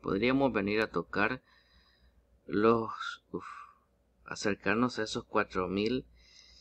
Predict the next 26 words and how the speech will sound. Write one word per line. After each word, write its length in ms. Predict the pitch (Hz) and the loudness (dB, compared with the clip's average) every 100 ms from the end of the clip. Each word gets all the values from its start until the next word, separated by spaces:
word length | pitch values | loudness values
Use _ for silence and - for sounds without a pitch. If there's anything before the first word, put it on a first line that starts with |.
| - - - - - | -20 -20 -18 -20 -4
trescientos 640 | 101 98 - 107 110 - 123 | 2 2 2 -2 -2 0 0
ochenta 560 | 113 107 95 92 92 | 0 -2 -2 0 0
y 120 | 90 | 0
seis, 460 | 87 - 156 156 170 - _ _ _ _ _ _ _ _ _ _ _ _ _ _ _ _ | 0 0 2 2 -2 -8 _ _ _ _ _ _ _ _ _ _ _ _ _ _ _ _
cuatro 300 | - 98 90 | -2 0 2
mil 100 | 95 | 2
cuatrocientos 560 | 104 110 95 - 123 101 | 2 2 0 0 -2 -2
sería 240 | 98 87 | -2 0
bueno, 260 | 101 104 90 | 2 0 -2
¿no? 180 | 117 143 | -4 -6
Cuatro 220 | 85 82 | -6 -2
mil 120 | 92 101 | 0 0
cuatrocientos, 1000 | 101 92 95 - 104 85 - 64 - _ | 0 2 0 0 0 0 -4 -8 -8 _
si 140 | 113 | 0
tenemos 280 | 98 98 104 | 4 4 4
una 200 | 113 101 | 4 4
velita 300 | 95 110 104 | 4 2 0
envolvente 580 | 95 95 92 107 95 92 | 2 2 4 2 2 -2
muy 180 | 95 95 | 0 0
fuerte. 580 | - 82 60 - - _ _ _ _ _ _ - | 0 -2 -4 -10 -18 _ _ _ _ _ _ -20
Si 160 | - 113 | -6 2
tenemos 720 | 113 127 139 143 143 131 - - | 6 8 8 10 10 8 -2 -6
unos 280 | - 120 117 | 0 2 4
datos 640 | 113 110 - 80 80 - - _ _ _ _ _ _ _ _ _ _ _ _ _ _ _ _ _ _ _ _ _ - | 6 4 6 2 2 -4 -16 _ _ _ _ _ _ _ _ _ _ _ _ _ _ _ _ _ _ _ _ _ 0
a 160 | 95 | 2
estimaciones, 1080 | 101 - 101 98 98 - 156 117 113 123 - | 2 2 4 4 4 4 6 6 4 -2 -10